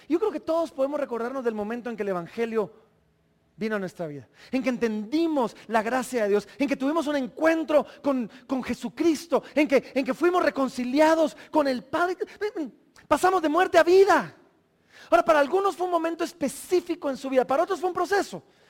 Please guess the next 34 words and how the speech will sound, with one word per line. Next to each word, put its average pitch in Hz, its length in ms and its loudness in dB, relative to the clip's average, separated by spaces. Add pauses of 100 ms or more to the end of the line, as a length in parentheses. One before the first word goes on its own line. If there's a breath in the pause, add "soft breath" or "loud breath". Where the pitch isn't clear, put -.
(220 soft breath)
Y, 277 260 0
y 294 40 4
durante 269 380 0
años 381 480 2
lo 294 80 0
estuvieron 339 320 -2
recibiendo 339 320 -2
y - 20 2
de 311 60 2
repente 370 400 0
ya 320 120 4
lo 349 80 0
entendieron 339 560 0
y 294 40 -4
no 302 100 -4
saben 302 220 -4
cuándo 302 320 -4
o 226 80 -8
cómo 269 240 -6
pasó, 233 260 -6
pero, 208 260 -6 (320 soft breath)
pero 214 120 -4
ya 226 100 0
se 240 80 -8
encontraron 202 460 -8
ahí. 160 200 -10 (3000 soft breath)
Pero 208 180 -4
para 185 200 -4
todos 277 400 -6
nosotros 208 440 -12
fue 214 120 -16
una 208 100 -10
pieza 214 220 -14
crítica 233 580 -16